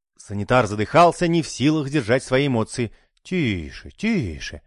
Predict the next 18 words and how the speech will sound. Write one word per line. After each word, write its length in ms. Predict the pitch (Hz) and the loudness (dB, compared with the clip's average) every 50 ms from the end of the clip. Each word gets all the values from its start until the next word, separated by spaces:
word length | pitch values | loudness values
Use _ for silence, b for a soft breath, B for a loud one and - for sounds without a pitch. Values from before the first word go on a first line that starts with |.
| _ _ _ _ _ _ _ _ - | _ _ _ _ _ _ _ _ -2
пойдем 480 | - 214 226 196 143 104 101 90 80 | 0 2 2 2 0 0 -2 -4 -4
посмотрим», 640 | 78 90 85 - - 87 80 73 71 - - 76 69 _ _ _ _ _ _ _ _ _ | -6 -8 -8 -8 -8 -10 -12 -12 -14 -14 -14 -16 -16 _ _ _ _ _ _ _ _ _
спокойно 540 | _ - - 135 123 - - 110 104 101 95 | _ -2 2 2 2 4 4 0 0 0 -2
сказал 340 | - - 98 90 92 90 87 | -6 -6 -4 -2 -2 -2 -2
Жозе, 580 | 80 87 78 69 78 90 107 135 156 170 175 170 - | -4 -6 -8 -6 -2 0 4 4 4 4 2 0 -2
поднимая 560 | 170 165 151 165 160 127 117 127 135 135 123 | -6 -4 -4 -4 -2 0 0 2 2 2 2
руку. 420 | 101 98 95 - - 110 101 - - _ _ _ _ _ _ - | 0 -2 -4 -6 -6 -8 -8 -8 -12 _ _ _ _ _ _ -4
Он 340 | - 170 190 190 190 185 185 | -2 0 2 2 2 0 0
не 120 | 180 180 180 | 0 0 0
любил 500 | 180 180 175 156 180 190 190 165 113 90 | -2 -2 -4 -4 -4 -4 -2 -2 -2 -2
лишний 400 | 87 85 80 - - 90 87 80 | -4 -6 -8 -10 -10 -10 -10 -10
шум 360 | - - - 85 82 80 82 | -12 -12 -10 -10 -8 -8 -10
и 60 | 80 | -8
панику. 640 | - - 82 80 78 73 78 - - - 82 - _ _ _ _ _ _ _ _ _ _ _ _ _ _ _ _ _ _ - | -4 -4 -4 -4 -4 -8 -12 -16 -14 -14 -16 -16 _ _ _ _ _ _ _ _ _ _ _ _ _ _ _ _ _ _ -2
Прихватив 580 | 117 123 113 - 120 120 117 - - 113 107 101 | 0 0 0 2 2 0 0 0 0 -4 -4 -4
с 60 | - | -2
собой 300 | - 101 90 87 85 80 | -4 -4 -2 -2 -6 -8
Питера, 840 | - - - 101 131 156 175 180 - 196 196 202 208 208 214 202 | -8 -10 -8 -6 -6 -4 -4 -4 0 0 2 2 4 2 0 -2